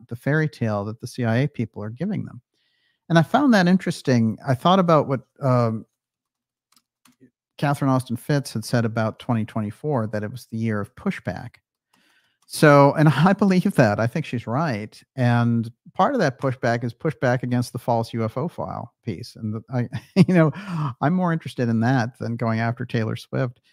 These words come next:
And it's interesting to me, too, um, because someone wrote to me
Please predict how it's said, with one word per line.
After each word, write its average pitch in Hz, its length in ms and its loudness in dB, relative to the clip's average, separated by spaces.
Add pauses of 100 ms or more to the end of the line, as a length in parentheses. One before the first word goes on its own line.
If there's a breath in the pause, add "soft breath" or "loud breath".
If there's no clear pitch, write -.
(600 soft breath)
And 170 180 4
it's 165 160 0
interesting 220 440 -2
to - 120 -8
me, 151 240 0
too, 147 560 0
um, 123 480 2 (640)
because 135 600 0 (120)
someone 180 600 -2 (1400)
wrote 156 300 0
to - 160 -2
me 110 400 0